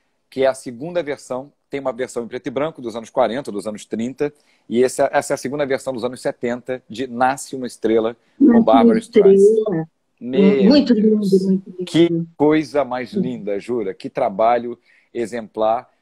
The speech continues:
Speaker 1: Você e Marcos Miranda.
Speaker 2: Gente,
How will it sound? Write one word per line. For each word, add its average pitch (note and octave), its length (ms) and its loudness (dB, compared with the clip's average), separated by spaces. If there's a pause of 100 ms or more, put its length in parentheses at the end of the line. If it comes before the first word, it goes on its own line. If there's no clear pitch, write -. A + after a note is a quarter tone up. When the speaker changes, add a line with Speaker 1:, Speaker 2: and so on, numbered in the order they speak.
(120)
Speaker 1:
Você B2+ 680 -6 (500)
e E3 300 -6 (1120)
Marcos B2+ 480 -4
Miranda. F#2+ 440 -10 (1000)
Speaker 2:
Gente, C4+ 680 4